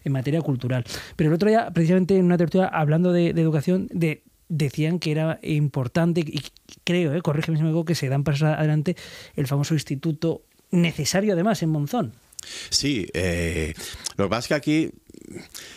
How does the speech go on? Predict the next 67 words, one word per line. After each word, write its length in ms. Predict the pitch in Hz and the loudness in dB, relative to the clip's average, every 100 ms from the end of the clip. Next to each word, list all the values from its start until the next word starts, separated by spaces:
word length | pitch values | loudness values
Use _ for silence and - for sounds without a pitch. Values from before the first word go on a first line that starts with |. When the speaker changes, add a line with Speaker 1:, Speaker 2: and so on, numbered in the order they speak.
| - - | -10 -2
Speaker 2:
necesitaríamos 720 | 110 98 92 95 113 147 143 | -2 0 -4 -2 -2 -2 -2
un 60 | |
poquito 220 | 135 127 | -2 0
de 60 | 147 | 0
pe-, 140 | 123 104 | 0 -2
de 160 | 104 | -2
periodismo 420 | 90 87 92 104 131 | -2 -2 0 2 2
de 80 | |
investigación. 720 | 123 107 - 95 85 151 98 - | 2 0 -2 -6 -4 -4 -4 -6
O 60 | |
sea, 140 | 110 92 | -6 -4
que 60 | |
no 80 | 98 | -2
se 100 | 117 | -2
quede 180 | 123 123 | -2 -2
solo 240 | 143 123 | -2 -2
en 60 | 98 | -2
lo 100 | 82 | -4
que 80 | 90 | -2
yo 100 | 92 | -2
vengo 160 | 120 | 0
aquí 160 | 120 120 | -2 -2
y 20 | |
te 120 | 113 | -4
cuento 340 | 107 127 123 147 | -2 -2 -2 -4
o 120 | - 98 | -2 -2
lo 120 | 87 | -2
que 100 | 87 | -4
cuenta 220 | 98 104 | -4 -4
el 40 | |
señor 200 | 101 107 | -4 -4
Claver, 320 | 95 101 143 - - - - | -2 -2 -2 -6 -16 -14 -6
porque 180 | 85 | -4
él 80 | 101 | -2
cuenta 240 | 92 110 113 | -2 -2 0
una 160 | 113 | -2
cosa, 220 | 127 104 | -4 -2
yo 100 | 92 | -2
cuento 240 | 95 107 117 | 0 -2 -2
otra, 320 | 113 139 160 - | -2 -4 -6 -4
y 140 | 107 | -2
los 180 | 95 92 | -2 -2
oyentes 500 | 87 92 98 107 104 | -2 -2 0 -2 0
o, 300 | 104 101 98 - - - | -2 -2 -4 -12 -20 -6
o 100 | 101 | 0
los 380 | 101 101 95 - | 0 0 -2 -4
televidentes, 480 | 107 98 107 117 123 | 0 0 0 0 0
pues, 260 | 110 - - - | -2 -4 -14 -16
pues 160 | - 90 | -8 -4
se 100 | 92 | -4
quedarán 300 | 87 85 92 | -2 -2 -2
con 180 | 120 113 | -2 0
la, 300 | 101 90 80 - - 101 | 0 -2 -4 -10 -6 -6
pues, 280 | 101 98 101 | -4 -2 -2
pues, 260 | 107 92 98 - | -4 -6 -8 -8
pues 160 | 110 98 | -6 -4
el 80 | 92 | -4
que 100 | 98 | -4
mejor 380 | 98 120 120 | -4 -2 -4
se 80 | 113 | -2
lo 60 | 123 | -4
explique, 340 | - 131 165 | -4 -4 -2
se 140 | 147 117 | -4 -2
quedarán 260 | 101 101 | -2 -2
con 160 | 104 101 | -4 -4
eso. 160 | 143 | -2
Speaker 1:
Ujú. 120 | 87 | -4